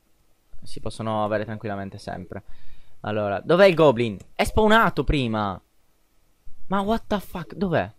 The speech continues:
È qua dietro. Ah, <laughs> ok. Eh,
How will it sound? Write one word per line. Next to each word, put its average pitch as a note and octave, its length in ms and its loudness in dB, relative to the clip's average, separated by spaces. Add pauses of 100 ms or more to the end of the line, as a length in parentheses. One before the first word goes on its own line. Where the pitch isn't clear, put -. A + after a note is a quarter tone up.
È - 100 -4
qua F3+ 160 2
dietro. G#2 480 -2 (640)
Ah, D#3+ 280 4
<laughs> - 1500 -4
ok. A#2 440 0 (840)
Eh, A2 580 2